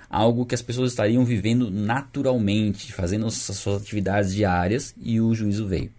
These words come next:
Assim será nos dias do Filho do Homem. Né? E ele dá outro exemplo aqui. Aconteceu a mesma coisa nos dias de Ló, quando o povo estava comendo, bebendo, comprando, vendendo, é, plantando e construindo.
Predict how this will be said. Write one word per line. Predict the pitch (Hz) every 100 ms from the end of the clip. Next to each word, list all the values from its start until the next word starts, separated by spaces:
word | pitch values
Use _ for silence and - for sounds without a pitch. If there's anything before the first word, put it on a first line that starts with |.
| _ - - -
Assim | 98 - 160 160
será | 147 120 120
nos | 120 92
dias | 101 104
do |
Filho | 110 95
do | 107
Homem. | 117 117 87 - - - - -
Né? | 95 95
E |
ele | 104
dá | 113
outro | 117 127 135
exemplo | 120 120 117
aqui. | 104 90 - - -
Aconteceu | - - 139 135 - 160 -
a | 120
mesma | 123 175 185 156
coisa | - 151 135
nos | 117 107
dias | 104 123
de | 123
Ló, | 117 107 110 - - - -
quando | 107 117
o |
povo | 120 117
estava | 117 110 104
comendo, | 123 123 147 147
bebendo, | 120 101 120 139
comprando, | 131 131 123 120 147 170 151
vendendo, | 117 110 113 139 147 147 147 - _ _ - _ _ - - - - - -
é, | - 98 95 95
plantando | 92 135 139 139 160 175
e | 170
construindo. | 147 151 147 127 101 87